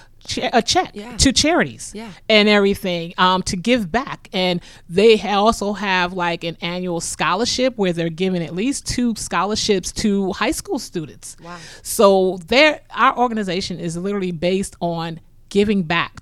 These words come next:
Speaker 1: to the, the community. That's what we're about. We're literally about giving back and just empowering, empowering people.
Speaker 2: Others.
Speaker 1: Mm-hmm.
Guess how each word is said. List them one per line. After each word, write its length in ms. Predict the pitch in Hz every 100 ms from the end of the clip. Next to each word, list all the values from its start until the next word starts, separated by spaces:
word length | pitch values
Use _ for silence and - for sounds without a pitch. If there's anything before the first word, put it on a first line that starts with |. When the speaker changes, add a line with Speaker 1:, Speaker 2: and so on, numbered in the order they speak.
| -
Speaker 1:
to 360 | - 190 165 - - - -
the, 160 | 196 165 - 208
the 100 | 160
community. 600 | - 170 147 147 - 120 -
That's 300 | 175 185 185
what 140 | 165
we're 160 | 170 160
about. 300 | 143 143 131
We're 180 | 165 165
literally 480 | 175 190 190 185
about 340 | 180 165 160 170 - -
giving 320 | 180 180 180
back 340 | 170 151 160 -
and 500 | 160 156 156 160 151
just 240 | 165 165 -
empowering, 800 | 170 - 160 170 170 170 160 165 -
empowering 520 | 185 185 202 214 214
people. 320 | 214 214 - -
Speaker 2:
Others. 180 | 156 156
Speaker 1:
Mm-hmm. 260 | 220 196